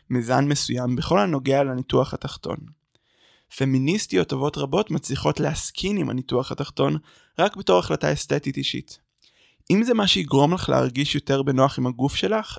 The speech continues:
אז נהדר. זוהי חשיבה שגויה ומתנשאת. ברור שניתוחים להתאמה מגדרית הם פרקטיקה אסתטית שניצבת על אותו רצף שעליו עומדים גם ניתוחים מן הסוג המכונה קוסמטי. אף אחד לא נכנסת לחדר הניתוחים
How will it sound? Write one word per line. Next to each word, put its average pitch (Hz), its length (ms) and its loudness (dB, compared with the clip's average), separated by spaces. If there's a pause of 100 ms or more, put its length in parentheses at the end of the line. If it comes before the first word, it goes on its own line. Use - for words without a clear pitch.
אז 139 160 -2
נהדר. 127 480 0 (760)
זוהי 143 160 6
חשיבה 156 420 2
שגויה 135 360 2
ומתנשאת. - 680 -2 (500)
ברור 151 360 8
שניתוחים 135 500 0
להתאמה 127 320 4
מגדרית 127 500 2
הם 139 120 0
פרקטיקה 131 500 2
אסתטית - 500 -2 (280)
שניצבת 139 500 2
על 139 60 4
אותו 131 260 2
רצף 175 300 0
שעליו 135 260 4
עומדים 139 300 2
גם 139 160 -2
ניתוחים 147 420 -2
מן 170 120 0
הסוג 139 280 -4
המכונה 131 460 -4 (340)
קוסמטי. - 540 -4 (800)
אף - 100 0
אחד 151 260 2
לא 131 100 0
נכנסת 135 500 -2
לחדר 131 340 -4
הניתוחים 175 560 -6